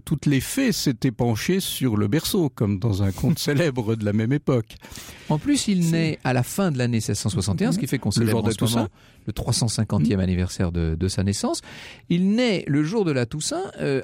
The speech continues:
Speaker 2: à la, à l'issue d'une année qui a vu son père prendre personnellement en main les rênes de l'État, puisque le cardinal Mazarin est mort au printemps
Speaker 1: Mm.
Speaker 2: et que le surintendant Fouquet a été arrêté à l'automne.
Speaker 1: En surprenant tout le monde, Louis quatorze décide de se passer de Premier ministre. Et donc, il va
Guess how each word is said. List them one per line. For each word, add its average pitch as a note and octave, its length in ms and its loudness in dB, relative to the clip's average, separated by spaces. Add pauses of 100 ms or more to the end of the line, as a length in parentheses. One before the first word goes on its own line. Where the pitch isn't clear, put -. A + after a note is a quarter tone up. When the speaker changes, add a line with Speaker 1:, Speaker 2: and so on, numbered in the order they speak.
Speaker 2:
à D#3+ 120 -2
la, D#3 80 2 (100)
à D#3 60 2
l'issue F3 320 0
d'une B2 180 0
année G#3+ 280 0
qui E3+ 220 -4
a E3+ 60 4
vu D#3 280 0
son A2+ 240 -2
père C4+ 320 -2
prendre E3 440 0
personnellement D#3+ 880 -2 (100)
en B2 160 2
main F3 260 2
les D3 120 2
rênes A#3+ 300 -2
de A3+ 60 2
l'État, G3+ 400 -2 (260)
puisque B2+ 220 -4
le B2 140 2
cardinal A#2 540 0
Mazarin G#2+ 520 2 (260)
est G2+ 140 0
mort A2+ 520 0
au G2+ 160 0
printemps D3+ 520 -2
Speaker 1:
Mm. D#3+ 40 -12 (200)
Speaker 2:
et D3+ 140 0
que D#3 400 -2
le A#2 220 0
surintendant A2 560 -2
Fouquet F3+ 380 -2
a A2+ 60 2
été A#2+ 200 -2
arrêté B2 520 0
à C3+ 80 -2
l'automne. F#2 400 0 (1200)
Speaker 1:
En B2+ 100 2
surprenant C#3+ 500 0
tout D3+ 140 0
le D3+ 40 -2
monde, G#3 180 0
Louis C3+ 140 2
quatorze D3+ 400 0
décide B2+ 320 -2
de A#2+ 80 2
se - 100 -4
passer D3+ 300 0
de - 40 -12
Premier A#2+ 260 0
ministre. G#2 480 -2
Et - 20 -2
donc, C3 300 -2
il A2 140 2
va A2+ 280 0